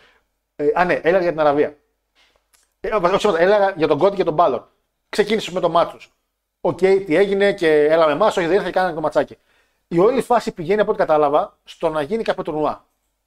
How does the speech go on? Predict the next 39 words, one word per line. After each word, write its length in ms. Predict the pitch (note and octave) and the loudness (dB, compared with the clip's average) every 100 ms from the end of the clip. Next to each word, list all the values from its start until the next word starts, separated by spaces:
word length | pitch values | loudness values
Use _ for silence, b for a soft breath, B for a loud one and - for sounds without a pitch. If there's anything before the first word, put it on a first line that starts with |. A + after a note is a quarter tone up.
| _ _ _ _ _ - | _ _ _ _ _ -2
Δηλαδή, 200 | C3+ D3 | -2 0
το, 100 | E3+ | -4
είναι 100 | E3 | -4
και 80 | |
το 140 | E3 C#3 | -2 2
Backlash 240 | E3 D3 - | 0 0 -2
τώρα, 180 | B2+ A#2+ | -2 -2
το 80 | |
οποίο 300 | - D3 C#3+ C#3+ | 0 0 0 0
όντως 320 | E3+ D3+ C3 | -2 -2 -4
έχει 100 | A#2+ | -10
καλή 160 | B2 | -10
κάρτα. 360 | A2+ A#2 - G#3 b b b | -10 -12 -12 -12 b b b
Είναι 180 | D#3 F3 | -6 -2
ο 60 | F3 | 0
Κόντι, 240 | E3+ D3 | 0 2
ο 40 | |
οποίος 160 | D3 D3+ | 0 0
παλεύει 240 | D3+ D3 | 0 0
με 60 | C#3+ | 0
τον 120 | C3 | -2
Λέσναρ, 340 | C#3 C3+ C3+ A#2 _ | -4 -4 -6 -8 _
έχει 320 | - D3+ - B2+ | -8 -8 -6 -8
match, 160 | B2 A2+ - | -8 -8 -16
καλά, 260 | A2 A2+ - | -20 -20 -18
fight 280 | B2+ - | -18 -16
match, 80 | A2 C3 | -16 -16
έχει 200 | B2 - | -18 -18
και 100 | - | -20
εκεί. 220 | B2 F#3 E3+ B B B B _ _ | -14 -14 -16 B B B B _ _
Ε, 300 | D#3 D#3 D#3+ D#3+ - | -2 0 0 -4 -12
θεωρώ 380 | - F3 D#3+ A#3+ | -2 2 4 2
ότι 360 | B3+ G#3+ F3 | 0 -4 -6
μπορεί 280 | C#3 B2+ D#3+ | -4 0 0
να 120 | A#3+ | 0
πάει 140 | - A3+ | 0 -2
φάση 360 | A3+ A3 - | -2 -4 -4
σε 80 | - | -4
ότι 600 | G3 G3 D#3+ C3+ B2 B2+ | -4 -4 -6 -6 -8 -14